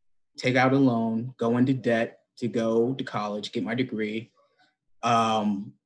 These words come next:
you know, I would still have to hope in that four years' time that, you know, that degree that I, I wanted to get would still be relevant and I'd be able to get a job. That was another uncertainty. Um, and then on top of that,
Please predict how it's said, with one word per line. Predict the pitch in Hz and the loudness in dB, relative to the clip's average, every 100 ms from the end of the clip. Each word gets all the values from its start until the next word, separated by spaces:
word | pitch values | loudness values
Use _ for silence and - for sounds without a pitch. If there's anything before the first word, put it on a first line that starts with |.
| _ | _
you | 127 | 0
know, | 120 | 0
I | 113 | 0
would | 120 123 | 0 0
still | - 143 | 0 2
have | 139 131 | 4 0
to | 127 | 0
hope | 131 131 | 0 2
in | 127 120 120 | 2 2 0
that | 117 120 127 | -2 -2 -2
four | 131 127 | 0 0
years' | 123 123 120 | 0 -2 -4
time | - 120 110 113 | -6 -6 -4 -2
that, | 107 107 104 - _ | -2 -4 -8 -12 _
you | 117 | -10
know, | 107 98 | -8 -6
that | 113 117 | -6 -4
degree | 127 123 123 | -4 -2 -2
that | 113 113 110 113 | -2 -2 -4 -6
I, | 107 | -8
I | |
wanted | 107 110 104 | -8 -6 -6
to | 110 | -6
get | 107 110 104 _ _ _ | -4 -4 -6 _ _ _
would | 117 - | -12 -10
still | - - 123 | -12 -6 -2
be | 113 | 2
relevant | 135 110 113 107 123 131 _ _ _ _ _ _ _ | 2 2 -4 -4 -6 -8 _ _ _ _ _ _ _
and | 113 | -6
I'd | 110 | -4
be | 110 117 | -2 -2
able | 117 | -2
to | |
get | 131 | -2
a | 156 | -2
job. | - 110 104 104 120 - _ _ | -4 -4 -4 -6 -8 -12 _ _
That | 107 | -8
was | 117 131 | -2 2
another | 127 127 127 | 2 2 0
uncertainty. | 120 - 117 101 107 117 131 - _ _ _ _ _ _ _ _ | -2 -4 -4 -4 -4 -4 -4 -6 _ _ _ _ _ _ _ _
Um, | 117 117 113 107 104 98 - - _ _ _ - _ - | -2 0 0 -2 -4 -6 -8 -16 _ _ _ -20 _ -6
and | 135 135 | -4 0
then | 185 202 185 | 0 0 0
on | 139 | -2
top | 135 156 208 185 | -4 -8 -8 -6
of | |
that, | 127 110 113 127 | -2 -2 -2 -6